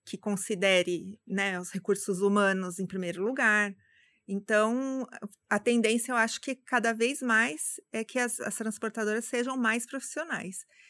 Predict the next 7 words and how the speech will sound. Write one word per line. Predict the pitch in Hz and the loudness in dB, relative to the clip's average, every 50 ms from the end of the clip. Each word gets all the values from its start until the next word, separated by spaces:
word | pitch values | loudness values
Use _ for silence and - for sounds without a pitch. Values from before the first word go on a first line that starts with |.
| _ _ _ _ _ _ _ _ - | _ _ _ _ _ _ _ _ -4
E | - 220 240 254 | -2 0 2 2
a | 269 | 2
gente | 262 262 277 262 - - | 0 0 -4 -6 -4 -4
precisa | 294 294 269 - 254 240 247 269 277 | -4 -2 -2 -4 -4 -4 -2 -2 -4
de | 262 277 262 | -2 -4 -6
bons | 240 226 220 233 262 - - | -2 0 0 -2 -2 -6 -8
profissionais | - - 277 - - - - 294 285 269 226 214 220 240 233 - - - - | -6 -6 -6 -6 -6 -4 -2 -2 0 0 0 0 0 -2 -4 -6 -12 -12 -16